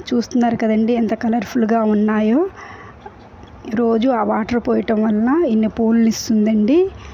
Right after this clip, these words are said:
ఈ కనకాంబరం మొక్క. ఇది రెండో రకం కనకాంబరం మొక్క అండి. ఎన్ని గుత్తులు గుత్తులుగా పూలు, పూలనిస్తుందో చూస్తున్నారు కదండి. నేను రోజు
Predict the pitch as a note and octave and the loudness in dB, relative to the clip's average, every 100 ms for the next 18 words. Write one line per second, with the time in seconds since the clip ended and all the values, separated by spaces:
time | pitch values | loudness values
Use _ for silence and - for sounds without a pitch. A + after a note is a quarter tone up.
0 | - - A#3 A3 A3+ A3 A#3+ A3+ A3+ B3+ | -14 -2 -2 0 -2 0 0 2 2 2
1 | D#4 - - - - A3 - - C#4 E4+ | 0 -4 -20 -10 -2 -2 -2 -2 -2 0
2 | A#3+ A#3+ A#3 A3+ A#3 B3 A#3 B3 A3+ A3 | 0 2 2 2 2 2 0 -2 0 0
3 | A3 A3 A3+ A3 G#3 - A3 G#3+ A#3+ A#3 | 0 0 0 0 0 -2 -2 0 2 2
4 | A3 A3+ A3+ - B3+ A#3+ A#3 A#3+ A3+ A#3 | 2 2 -2 0 0 2 0 0 0 0
5 | A#3 A3 A3 A3+ F4 C#4+ A#3 A3+ A#3 A3 | 0 0 2 2 0 -2 0 2 2 0
6 | - A3+ A3 A3 A3+ - B3 A#3 A3 A3+ | -2 0 0 0 -2 0 -2 0 0 0
7 | G#3+ A3 D4 F#4 - - - A#3 A3+ G#3+ | 0 2 2 0 -6 -10 -2 2 2 2
8 | A3 A3+ A3 C4+ F#4+ | 2 2 2 2 2